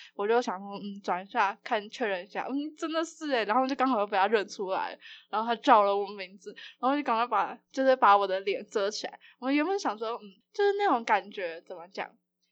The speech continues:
我，我其实不是不想要被认出来，就是我会想说，嗯，我一个人很编的坐在这里，然后会不会觉得，就是，怎么讲？我其实不太会跟人家打招呼啦。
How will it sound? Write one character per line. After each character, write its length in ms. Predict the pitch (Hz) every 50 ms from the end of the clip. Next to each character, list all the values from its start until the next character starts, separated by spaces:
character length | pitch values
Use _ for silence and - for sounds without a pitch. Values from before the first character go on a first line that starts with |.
| _ _
我， 160 | - 226 - -
我 120 | 240 233
其 180 | 233 - 285 285
实 420 | 262 294 294 277 277 277 294 294 _ _ _ _ _ _ _ _
不 120 | - 254
是 180 | 262 - 349 330
不 160 | 302 - 330
想 260 | 302 - - 190 175 196
要 280 | 202 208 220 220 214 196
被 220 | 196 - 247 214
认 260 | 208 214 220 214 202
出 200 | 202 - - 185 185 170
来， 240 | 170 123 - - - _ _ _ _ _ _ -
就 140 | - 277
是 280 | 269 - 311 285 277 285 - _ _ _ _ _ _ _ _ _ _ _ _ _ _ _ _ -
我 60 | - -
会 120 | 226 233
想 200 | 240 247 - -
说， 360 | - - 208 175 131 131 247 - _ _ _ -
嗯， 200 | 202 190 175 185
我 120 | 202 196
一 40 | 202
个 120 | 202 220
人 100 | 214 214
很 240 | 208 240 208 170 - - _
编 240 | - 220 220 226
的 140 | 226 214 190
坐 180 | 180 - 208 202
在 140 | 196 202 202
这 240 | 208 208 208 185
里， 240 | - - 175 - - _ - - - _ _
然 120 | - 190 196
后 100 | 226 262
会 120 | 285 247
不 60 | 233 247
会 260 | 220 190 262 302 294
觉 180 | 302 277 247
得， 240 | 202 190 220 247 240 - - - - - - - _ _
就 100 | - 254
是， 460 | 254 - 269 254 247 247 240 233 262 - _ _ _ _ _ _
怎 100 | - 226
么 80 | 220 220
讲？ 200 | 220 214 190 190
我 80 | 214 233
其 140 | - 339
实 40 | 370
不 140 | 359 - 294
太 400 | - - 415 381 349 320 240 220
会 340 | - - - 330 302 262 233
跟 280 | 226 - 254 247 233
人 180 | 220 196 180 202
家 240 | 196 202 196 196 202
打 220 | 196 - - -
招 280 | - - 190 147 160 196
呼 320 | 185 _ _ _ - 151
啦。 140 | 131 - -